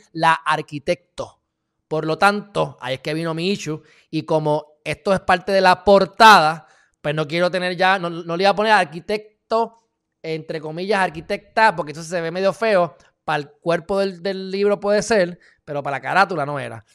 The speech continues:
Así que si lo cambio en la carátula, me enfoco en la mujer y olvídense, mi gente. Después hablamos de la masturbación y lo enfocamos en los hombres. Así que, fuck it.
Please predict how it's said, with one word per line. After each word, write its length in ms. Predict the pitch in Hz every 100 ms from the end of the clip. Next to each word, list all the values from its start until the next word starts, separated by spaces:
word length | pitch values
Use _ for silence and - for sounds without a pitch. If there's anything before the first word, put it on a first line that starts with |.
| _
Así 200 | - 139
que 100 | 196
si 100 | 208
lo 80 | 170
cambio 160 | 151 180
en 40 |
la 80 | 208
carátula, 600 | 208 220 208 190 170 - _ -
me 120 | 143
enfoco 260 | 131 160
en 60 | 190
la 80 | 185
mujer 420 | 185 196 208 202 _ _ _ _
y 100 | 151
olvídense, 540 | 151 143 160 170 147 135
mi 120 | 139
gente. 420 | 151 139 127 104 _ _
Después 360 | 143 139 175
hablamos 320 | 180 190 190 190
de 60 |
la 80 | 185
masturbación 600 | 180 175 185 175 165 196
y 120 | 190
lo 100 | 147
enfocamos 380 | 139 127 139 156
en 80 | 165
los 100 | 151
hombres. 340 | 135 117 113 120
Así 200 | 120 147
que, 240 | 147 120
fuck 260 | - 135
it. 100 | 117